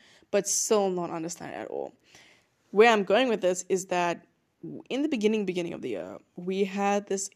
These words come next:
event called Fan Fest where, um, people of the community here in Boone would come and, like, meet the teams, mostly, like, the football and, like, maybe the hockey and whatever.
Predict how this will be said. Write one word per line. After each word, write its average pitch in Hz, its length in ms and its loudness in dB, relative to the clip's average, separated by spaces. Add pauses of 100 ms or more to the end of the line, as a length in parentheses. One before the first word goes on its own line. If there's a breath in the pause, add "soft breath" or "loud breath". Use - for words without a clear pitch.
event 170 540 -6
called 170 320 -6
Fan 170 320 -8
Fest 165 480 -8
where, 170 580 -4 (600 loud breath)
um, 175 540 -4 (220)
people 254 360 2
of 220 100 2
the 208 80 4
community 202 480 0
here 190 560 2
in 175 200 -2
Boone 175 320 -2
would 175 140 -4
come 233 540 -2
and, 202 180 -4
like, 190 280 -6 (280 soft breath)
meet 208 320 0
the 202 80 2
teams, 208 920 -2 (340 soft breath)
mostly, 196 1000 -8
like, 165 200 -8 (200)
the 165 80 -16
football 190 640 0
and, - 240 -8
like, - 240 -12
maybe 101 160 -12
the - 60 -10
hockey 180 440 -6
and 170 100 -10
whatever. - 320 -12